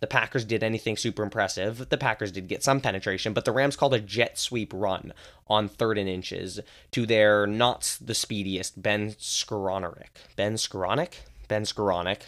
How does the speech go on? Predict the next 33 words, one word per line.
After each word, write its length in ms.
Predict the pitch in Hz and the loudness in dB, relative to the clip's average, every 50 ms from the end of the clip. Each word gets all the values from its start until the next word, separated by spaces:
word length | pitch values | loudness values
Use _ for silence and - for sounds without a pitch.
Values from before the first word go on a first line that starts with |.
| - - | -14 -12
I 60 | - | -10
struggled 380 | - - - 117 104 98 90 95 | -6 -2 -2 -2 0 0 -2 -2
with 100 | 98 - | -4 -4
his 140 | 101 90 85 | -4 -6 -4
name 160 | 95 95 92 | -4 -4 -4
in 80 | 92 | -4
the 160 | 82 87 87 - | -6 -6 -8 -6
preview 360 | - 107 98 82 87 87 82 | -4 -4 -4 -4 -6 -8 -10
episode, 360 | - - - - 98 92 87 | -10 -10 -10 -10 -10 -6 -2
too. 260 | - 113 113 113 117 - - - - - | 0 2 2 2 0 -4 -10 -18 -10 -6
They 100 | 117 113 | -4 0
called 220 | - 151 139 123 | 4 4 4 4
a 40 | 117 | 4
jet 200 | 101 123 - - | 4 2 2 2
sweep 200 | - 120 107 - | 0 -4 -2 -2
to 60 | - | 0
him. 280 | 104 120 107 104 104 95 - - - - | 0 2 2 2 2 0 -4 -8 -12 -2
That 180 | - 107 113 - | 2 2 2 4
got 120 | 110 101 - | 2 2 4
absolutely 440 | 98 110 104 95 - - - - 98 | 4 2 2 2 -2 -6 -4 -4 -4
blown 360 | 87 78 98 92 90 85 85 | -4 -2 -2 0 0 -2 -2
up. 240 | 85 92 104 - - - - - - - | -6 -8 -10 -10 -12 -20 -20 -14 -8 0
The 80 | 117 | 4
Rams' 260 | 123 147 151 151 147 - | 6 6 6 6 6 6
second 280 | - 180 180 185 156 | 6 6 6 6 6
drive 340 | 123 113 98 98 101 107 110 - - - - - | 6 6 6 6 4 2 0 -2 -6 -8 -8 -4
stalled 480 | - - - - 131 120 117 120 110 | -2 2 8 10 10 10 10 8 6
because 360 | 107 113 95 - 127 110 104 98 | 2 -2 2 4 4 4 4 2
Brett 300 | - - 110 113 110 - | -2 0 2 2 4 4
Rypien 420 | 131 139 135 - 104 98 98 101 | 2 2 2 2 0 0 0 0
fumbled 380 | - - 120 113 110 110 95 101 | 0 2 4 4 4 4 2 0
at 60 | - | 0
midfield. 580 | 101 98 87 - - 101 95 95 95 87 98 | 0 0 -2 -2 -2 -2 -2 0 0 -2 -4